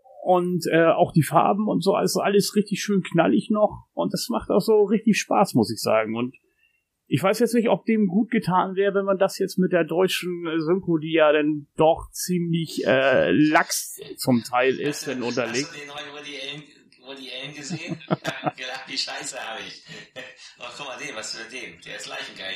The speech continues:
Speaker 2: der Typ. Weißt du sowas?
Speaker 1: <laughs> Ja, also des-,
Speaker 2: Solche
Speaker 1: deswegen,
Speaker 2: Filme.
Speaker 1: also klar wird man die, äh, deutsche Videofassung auch gerne nochmal zwischendurch, äh, einwerfen. Das ist jetzt halt ein Film, den ich auch, äh, alle achtzehn Monate <laughs> oder so sehe. <laughs> Naja.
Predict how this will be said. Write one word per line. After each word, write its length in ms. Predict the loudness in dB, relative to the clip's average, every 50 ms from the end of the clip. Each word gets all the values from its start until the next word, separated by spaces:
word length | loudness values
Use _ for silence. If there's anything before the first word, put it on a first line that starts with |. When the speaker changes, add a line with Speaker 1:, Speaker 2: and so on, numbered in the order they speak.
| -12
Speaker 2:
der 80 | -12 -14
Typ. 240 | -14 -14 -16 -18 -18 _ _ _ _ _ _ _ _ _ _ -10 -8
Weißt 160 | -8 -12 -14
du 140 | -16 -16 -14
sowas? 280 | -14 -14 -10 -8 0 0 0 0 0 -2 -2 -2 -4 -6 -8 -10 -12 -14 -14 -12 -8 -8 -8 -6
Speaker 1:
<laughs> 0 |
Ja, 220 | -4 -2 -2 0 0
also 260 | 0 0 0 0 0
des-, 180 | -2 -4 -4 -6
Speaker 2:
Solche 140 | -2 -2
Speaker 1:
deswegen, 400 | -2 -2 0 -2 -2 -2 -2 -2
Speaker 2:
Filme. 120 | -2 -2 -2
Speaker 1:
also 440 | 0 0 2 2 2 2 0 0 -4 -10 -18 -20 -20 -20 _ _ _ _ _ _ -16 -14 -4
klar 320 | 0 2 4 4 4 4 4
wird 160 | 2 2 4
man 220 | 4 4 4 4
die, 520 | 2 -2 -6 0 2 2 4 4 4 2 4
äh, 200 | 4 4 4 4
deutsche 320 | 4 2 2 2 0 0
Videofassung 640 | 0 2 2 2 2 2 0 0 0 0 0 0 2
auch 160 | 0 0 0
gerne 280 | 2 0 2 2 2 0
nochmal 280 | 0 -2 -2 0 0 0
zwischendurch, 680 | 0 -2 -4 -2 -2 -2 -4 -2 0 0 0 0 0 0
äh, 180 | 2 2 2
einwerfen. 460 | 2 2 2 0 2 4 2 2 2 2
Das 140 | -2 -4 0
ist 80 | 2 2
jetzt 160 | 2 2 4
halt 180 | 2 2 4 2
ein 80 | 0
Film, 300 | 2 4 4 6 6 4
den 160 | 4 4 2
ich 160 | 2 2 0 -2
auch, 260 | 0 0 0 0 -2
äh, 420 | -8 -8 -8 -8 -10 -10 -12 -14 _ _ _ _ _ _ _ _ _ _ _ _ _
alle 300 | -2 0 2 2 0 0
achtzehn 340 | -4 -6 -6 -2 0 2 2
Monate 460 | 4 2 2 2 2 0 0 0 0
<laughs> 0 |
oder 280 | 0 0 0 0 -2 -2
so 240 | -2 -6 -2 -2 -2
sehe. 300 | -2 -2 0 0 0 0
<laughs> 800 | 0 -4 -4 -2 -4 -2 -2 -2 -4 -6 -6 -12 -8 -8 -8 -4 -4
Naja. 800 | -6 0 0 -2 0 0 -4 -4 -4 -4 -8 -2 -2 -2 -2